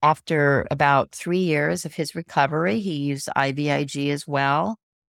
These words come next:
which is a blood product to clear out infection. It's immunocalming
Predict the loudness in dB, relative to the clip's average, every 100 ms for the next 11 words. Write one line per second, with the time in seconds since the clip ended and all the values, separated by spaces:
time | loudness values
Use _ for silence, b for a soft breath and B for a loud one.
0 | _ -12 -6 -6 -2 0 0 0 0 0
1 | 0 0 2 2 -2 -6 -12 -12 -6 -2
2 | 2 2 2 0 -2 -2 -4 -4 -4 -4
3 | -4 -6 -6 -4 -2 -2 0 0 0 0
4 | 0 -4 -8 -16 -2 0 2 2 2 2
5 | 0